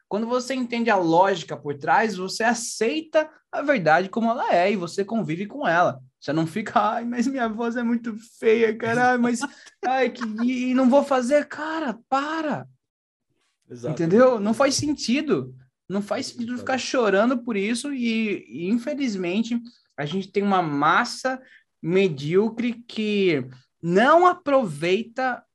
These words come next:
Speaker 1: o momento que a gente vive. Eu sei que pode ter a sua dificuldade, a sua peculiaridade, a sua especificidade, mas, cara,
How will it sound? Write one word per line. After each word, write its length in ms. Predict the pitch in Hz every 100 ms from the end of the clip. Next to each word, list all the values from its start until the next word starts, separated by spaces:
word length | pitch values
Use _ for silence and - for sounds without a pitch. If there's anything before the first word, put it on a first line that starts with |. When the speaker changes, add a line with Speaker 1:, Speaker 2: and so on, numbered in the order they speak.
| -
Speaker 1:
o 80 | 170
momento 600 | 208 185 175 208 214 226
que 120 | 214
a 60 |
gente 300 | 185 185 180
vive. 460 | 180 147 127 113 123 - _ _
Eu 120 | - 220
sei 420 | - - 214 226
que 140 | 196
pode 300 | 160 165 165
ter 120 | 151
a 40 | 165
sua 200 | - 165
dificuldade, 720 | 151 147 - 139 135 165 147
a 40 |
sua 200 | 143 -
peculiaridade, 1080 | 156 160 160 156 135 127 127 156 165 147 135 135 _ _
a 140 | 127
sua 140 | 143 160
especificidade, 920 | 151 - 156 160 - 156 147 160 170
mas, 280 | 185 185 185
cara, 580 | - 175 185 220 147